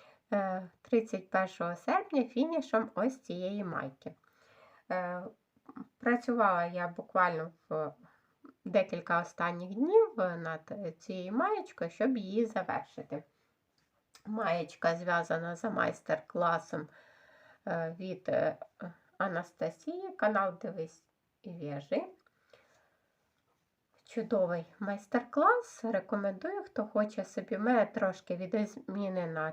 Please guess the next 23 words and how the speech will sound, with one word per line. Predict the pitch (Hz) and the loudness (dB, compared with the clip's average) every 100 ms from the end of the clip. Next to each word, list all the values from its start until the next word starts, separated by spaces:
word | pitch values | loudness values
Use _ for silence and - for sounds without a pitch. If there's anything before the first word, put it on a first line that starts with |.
| - | -4
там, | 180 175 175 165 - | 0 0 -2 -10 -14
м, | 180 165 156 _ _ - - - | -14 -14 -18 _ _ -20 -20 -12
і | 185 175 160 _ - - - - | -8 -6 -8 _ -20 -20 -20 -6
горловинка, | 196 185 196 220 311 466 494 - - 339 - - _ | -2 0 0 0 6 8 6 2 2 2 2 -8 _
м, | 196 202 226 | -6 -4 -6
от, | 226 226 233 - - _ _ _ _ _ | -4 -4 -6 -12 -20 _ _ _ _ _
і, | 202 190 185 - - | -10 -6 -2 -2 0
е, | 185 180 175 | 0 0 0
закриття | 185 180 180 180 - 330 415 453 | -2 0 0 0 2 8 10 8
я | 403 | 6
по | 370 311 | 2 4
низу, | 294 320 339 - 285 - - | 4 2 0 2 2 2 -2
е, | 226 226 | 0 2
робила | 233 226 233 240 233 220 214 - - - - | 2 2 2 2 4 2 0 -8 -20 -14 -12
зовсім | 190 208 208 - 214 - | -2 -2 -2 -4 -6 -4
інше, | 214 220 220 190 214 - | -4 -4 -6 -8 -8 -6
ніж | 220 214 208 208 - | -2 -2 -2 -6 -6
у, | 180 208 196 _ _ _ _ - _ _ _ _ _ _ _ _ - | -4 -4 -6 _ _ _ _ -20 _ _ _ _ _ _ _ _ -2
е, | 196 196 190 | 0 0 -2
Анастасії | 190 208 208 208 - 208 - 214 208 | 0 2 0 0 2 2 0 -4 0
в | |
майстер-класі. | 202 202 - 220 - 202 196 202 - | 0 0 0 -2 0 0 2 0 -4
І, | 196 254 359 403 | -2 0 0 -2